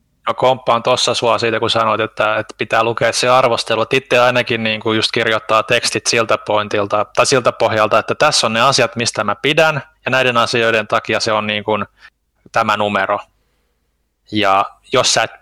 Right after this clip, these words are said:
jos sä niinku pystyt siitä tekstiä, tai mä toivon ainakin, että lukija pystyy siinä niinku tekstissä niinku miettimään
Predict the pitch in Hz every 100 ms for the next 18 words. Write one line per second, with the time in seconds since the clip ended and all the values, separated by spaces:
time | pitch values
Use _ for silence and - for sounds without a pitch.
0 | _ 147 135 - 120 113 117 123 123 135
1 | 120 135 - - 120 120 131 123 156 156
2 | 143 127 131 131 127 123 117 - 117 120
3 | 120 117 113 131 - - - 110 107 117
4 | 117 107 110 104 101